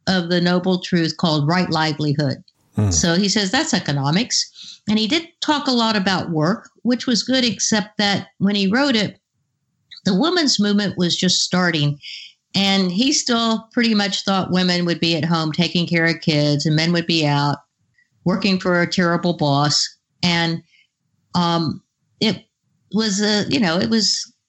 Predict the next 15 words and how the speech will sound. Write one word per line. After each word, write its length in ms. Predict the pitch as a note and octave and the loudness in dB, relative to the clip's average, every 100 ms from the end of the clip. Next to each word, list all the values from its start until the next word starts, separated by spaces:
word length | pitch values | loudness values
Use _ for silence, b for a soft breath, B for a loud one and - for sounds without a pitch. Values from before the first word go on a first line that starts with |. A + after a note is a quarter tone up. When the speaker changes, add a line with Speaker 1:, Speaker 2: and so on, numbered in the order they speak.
| - - - | -8 -6 -2
Speaker 1:
the 260 | G#3 A3+ A#3 | 0 0 0
context 520 | E4+ E4 A#3 G3 - | 0 0 0 0 0
was 160 | F#3 F#3+ | 0 2
of 100 | F3 | 0
the 80 | |
times. 640 | E3+ E3+ C#3 - - - - _ - F3+ | 0 0 0 -2 -4 -4 -8 _ -6 -2
But 240 | A3 - - B B B | -2 -2 -8 B B B
his 180 | B3+ A3+ | -2 0
idea 720 | C4+ C#4+ G#3 C4+ D4+ C#4+ A3+ - | 0 0 0 0 2 2 0 0
about 380 | F#3+ G#3+ A3 G3+ | 0 0 0 -2
how 340 | A3 A3 A3 | 0 0 0
you 240 | G#3 G#3 | -2 -2
want 360 | G3+ A3+ A#3 - | -2 0 -2 -2
to 140 | - F#3 | -2 0
very 600 | A3 A3+ A3+ A3+ - | 0 2 2 0 -2